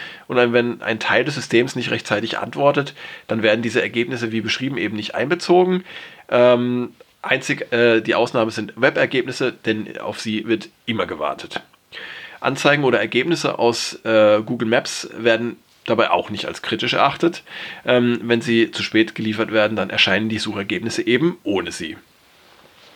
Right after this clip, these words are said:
Und eine wichtige Rolle im Prozess hier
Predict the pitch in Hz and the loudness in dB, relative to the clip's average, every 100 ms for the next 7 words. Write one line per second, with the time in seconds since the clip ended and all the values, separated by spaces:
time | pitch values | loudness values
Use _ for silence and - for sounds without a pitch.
0 | - 113 92 135 123 131 131 120 117 143 | -10 -4 0 2 0 -2 2 4 6 6
1 | 180 175 127 123 113 - 147 - - - | 4 2 -4 -4 -6 -2 -2 -2 -12 -4
2 | 139 135 | 0 0